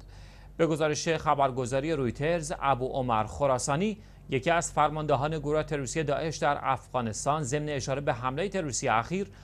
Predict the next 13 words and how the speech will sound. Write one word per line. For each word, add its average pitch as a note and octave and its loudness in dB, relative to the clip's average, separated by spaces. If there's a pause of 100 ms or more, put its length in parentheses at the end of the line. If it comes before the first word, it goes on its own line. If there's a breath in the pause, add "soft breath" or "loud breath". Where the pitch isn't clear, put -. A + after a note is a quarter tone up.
(320 loud breath)
در F3+ 6
شهر E3+ 0
کابل C3 2
گفته C#3 0
است: F#3 0 (460 soft breath)
"دوباره F#3+ 8
به G#3+ 0
شیعیان D#3 2
حمله C#3+ -2
می‌کنین G#2 -2
و A2 8
ما B2 0
می‌توانیم." C3+ -2